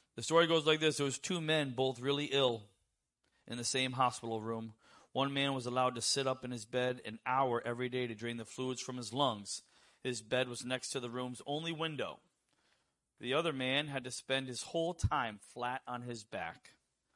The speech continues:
The men talked for hours on end. They spoke of their wives and families, their homes, their jobs, their involvement in the military service, where they'd been on vacation. In addition, every afternoon when the man in the bed next to the window could sit up, he would pass the time by describing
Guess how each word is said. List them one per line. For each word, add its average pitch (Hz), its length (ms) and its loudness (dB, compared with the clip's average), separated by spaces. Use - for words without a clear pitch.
The 110 80 -4
men 123 260 -2
talked 127 320 -2
for - 200 -6
hours 139 380 2
on 135 200 4
end. 92 340 -4
They 113 100 -10
spoke 139 380 0
of 135 60 -4
their 127 160 0
wives 123 440 2
and 120 140 -6
families, 117 540 -4
their 117 140 0
homes, 127 500 -2
their 117 160 -2
jobs, 110 520 2
their 113 160 -6
involvement 127 640 -2
in 123 100 -6
the 123 80 -4
military 123 500 -2
service, 107 440 -4
where 120 160 0
they'd 123 240 -6
been 131 160 -2
on 131 120 0
vacation. 120 600 -2
In 135 80 -4
addition, 147 500 0
every 190 320 4
afternoon 160 600 2
when 127 100 -4
the 123 80 -4
man 135 520 0
in 131 140 -4
the 127 60 -4
bed 131 360 4
next 131 360 -2
to 190 80 -2
the 165 100 0
window 165 260 0
could 139 200 -6
sit 202 280 0
up, 113 260 -2
he - 140 -12
would 120 220 -4
pass 185 300 -2
the 151 80 -6
time 139 340 -4
by 117 80 -4
describing 117 680 -4